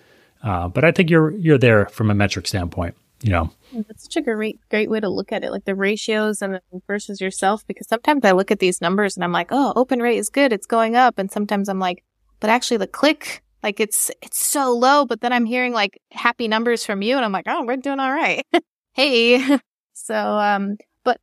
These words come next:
Speaker 2: but if, let's say, like, if your numbers were decreasing and you're doing, like, all of the things that are on everybody's checklists, like, if you had to kind of throw almost like a Hail Mary to, like, get it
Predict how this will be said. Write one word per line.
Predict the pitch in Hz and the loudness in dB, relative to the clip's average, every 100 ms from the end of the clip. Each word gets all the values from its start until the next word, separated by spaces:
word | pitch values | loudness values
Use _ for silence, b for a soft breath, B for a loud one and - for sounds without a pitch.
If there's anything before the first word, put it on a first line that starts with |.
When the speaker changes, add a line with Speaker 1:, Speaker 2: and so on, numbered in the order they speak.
| - | -6
Speaker 2:
but | 226 269 247 | 0 0 2
if, | 294 359 - - _ - | 0 0 -4 -20 _ -2
let's | 285 320 | -2 0
say, | 311 | 0
like, | 285 254 - | 2 0 0
if | 240 247 | 0 0
your | 240 | -2
numbers | 220 214 220 220 214 | 0 0 2 0 -2
were | 202 202 196 190 175 - - - 196 | -2 2 2 2 2 -2 -8 -10 -6
decreasing | 220 220 - 226 214 185 196 | -4 -4 -2 -2 -2 -4 -4
and | 185 | -4
you're | 185 | -4
doing, | 190 226 226 214 | 0 2 2 2
like, | 185 | 2
all | 214 226 220 | 4 4 2
of | 185 190 | -2 -6
the | 214 | -6
things | - 214 208 | -2 0 0
that | 196 | 0
are | 185 | 0
on | 185 180 175 | 0 -2 -4
everybody's | - 196 190 190 - | -4 -2 -2 -2 -2
checklists, | - - 202 - 170 180 - - | -2 0 0 2 0 0 -8 -6
like, | 196 185 - _ _ | -2 -2 -4 _ _
if | 208 | 0
you | 233 | 2
had | 226 233 | 4 2
to | 226 | 0
kind | - 214 | -2 -2
of | 202 | -2
throw | - 208 | -2 0
almost | 208 202 196 - | 2 0 -4 -6
like | 196 | -4
a | 190 | -2
Hail | 202 196 | 0 0
Mary | 196 202 214 202 | 0 0 0 -2
to, | - | -2
like, | 190 180 | -4 -2
get | - | -2
it | 202 | -2